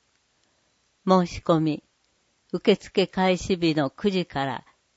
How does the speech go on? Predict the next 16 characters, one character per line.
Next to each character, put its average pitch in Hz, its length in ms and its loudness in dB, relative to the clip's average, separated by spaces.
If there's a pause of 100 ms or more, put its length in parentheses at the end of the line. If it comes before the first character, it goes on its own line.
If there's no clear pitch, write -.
電 185 260 4
話 170 180 2
で 160 320 -2
鈴 185 320 -4
鹿 190 180 -2
地 190 240 -2
域 143 240 -4
職 180 340 0
業 185 240 2
訓 175 300 0
練 170 240 0
セ 170 220 0
ン 160 100 -2
タ 127 320 -8
ー 120 60 -12
へ。 - 160 -12